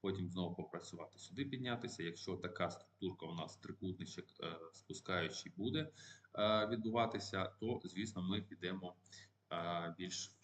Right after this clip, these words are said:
униз. Е, все ж таки вважаю, що зона двадцяти двох, е, двадцяти трьох тисяч, в принципі, це наша зона, е, така дуже сильна. Тобто тут ми можемо ще розраховувати, ось якщо цю лінію нам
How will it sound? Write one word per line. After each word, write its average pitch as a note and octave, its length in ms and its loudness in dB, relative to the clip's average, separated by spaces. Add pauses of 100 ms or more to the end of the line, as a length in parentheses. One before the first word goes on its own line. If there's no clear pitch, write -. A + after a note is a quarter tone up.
(240)
униз. F2+ 460 2 (180)
Е, E2+ 280 2 (240)
все D3 140 2
ж C#3+ 80 2
таки - 200 -2
вважаю, G2 500 6
що F#2 500 -2 (380)
зона F#2+ 420 4
двадцяти F2+ 440 0
двох, F2 320 2 (240)
е, E2 180 -4
двадцяти F#2+ 360 -2
трьох G#2 200 0
тисяч, E3+ 340 0
в - 40 -18
принципі, G#2+ 340 -8
це - 180 -6
наша F#2 300 -2
зона, F#2+ 500 0
е, E2+ 640 -2
така F#2+ 540 2
дуже F2+ 200 0
сильна. - 400 -4
Тобто - 220 -12
тут B2+ 300 0
ми F2+ 120 -2
можемо F#2+ 400 0
ще - 460 -2 (500)
розраховувати, G2+ 1080 4 (100)
ось F#2 200 -2
якщо F2+ 380 -6
цю - 200 -2
лінію E2+ 360 0
нам E2 120 -8